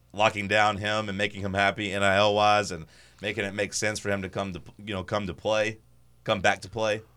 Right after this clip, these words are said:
He doesn't seem like a top, you know, level N B A prospect, but I do think the way he has played recently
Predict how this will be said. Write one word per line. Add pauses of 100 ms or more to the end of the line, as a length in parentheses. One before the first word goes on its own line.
(600)
He
doesn't
seem
like
a
top,
you
know,
level (380)
N
B
A
prospect,
but
I
do
think
the
way
he
has
played
recently